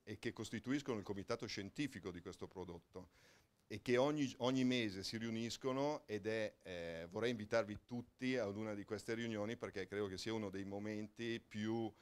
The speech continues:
eh, interessanti e più creativi,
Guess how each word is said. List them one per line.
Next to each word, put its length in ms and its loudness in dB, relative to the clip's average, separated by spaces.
eh, 460 -2
interessanti 840 0
e 60 -4
più 220 -6
creativi, 960 0